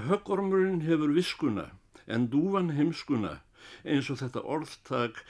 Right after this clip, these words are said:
virðist þýða, þá held ég munklífi ráði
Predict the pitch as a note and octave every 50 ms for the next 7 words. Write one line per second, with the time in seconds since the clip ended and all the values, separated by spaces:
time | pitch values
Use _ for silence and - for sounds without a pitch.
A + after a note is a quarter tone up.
0 | - - - B2+ A2+ G#2+ G#2+ A2+ G#2+ - - - - - - - _ _ - -
1 | D3+ D3+ B2 G2 F2 D2 E2 E2 - - - - - - - C3+ C3+ C3 C3+ C#3
2 | B2 B2 B2 A#2+ A#2 B2+ D#3 F3+ F3+ - - F3+ E3+ F3 F3 E3 D#3 D#3+ E3 D#3+
3 | D#3+ D3+ - - F3 D3+ - A#2+ B2+ C#3 C#3+ D3 D3 C3 C3 B2+ A#2+